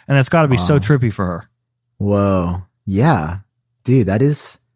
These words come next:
Speaker 2: it is wild. I, I felt the same way. Um, yesterday, I, I, I was like, "I need to work out," but then I ended up running out of time, and I was like, "Oh, I'm just gonna, like, write a couple articles really fast." And, like,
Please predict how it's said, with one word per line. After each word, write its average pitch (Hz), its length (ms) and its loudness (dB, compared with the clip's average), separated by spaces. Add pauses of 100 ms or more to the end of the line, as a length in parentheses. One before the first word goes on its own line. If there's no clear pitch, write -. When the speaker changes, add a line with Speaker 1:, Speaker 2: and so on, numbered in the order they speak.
(500)
Speaker 2:
it 147 120 2
is 208 180 2
wild. 117 500 0
I, 123 240 0
I 131 80 0
felt 240 220 -4
the 214 80 0
same 196 280 2
way. 156 380 2
Um, 95 640 -2 (200)
yesterday, 127 480 0
I, 92 300 -2
I, 123 220 -2
I 127 120 2
was 135 220 2
like, 113 320 0 (280)
"I 110 80 -6
need 156 140 2
to 180 60 4
work 160 240 2
out," 127 420 2
but 107 140 -2
then 127 100 2
I 123 60 2
ended 120 160 2
up 113 100 0
running 117 180 4
out 117 80 2
of 113 60 -2
time, 92 280 0
and 90 80 -4
I 107 40 2
was 101 80 -2
like, 104 160 -4
"Oh, 107 140 -4
I'm 107 80 -4
just 123 120 0
gonna, 156 100 2
like, 120 160 0
write 113 140 2
a 107 40 0
couple 110 240 -2
articles 95 480 -6
really 98 180 -2
fast." - 460 -12
And, 143 120 4
like, 151 200 2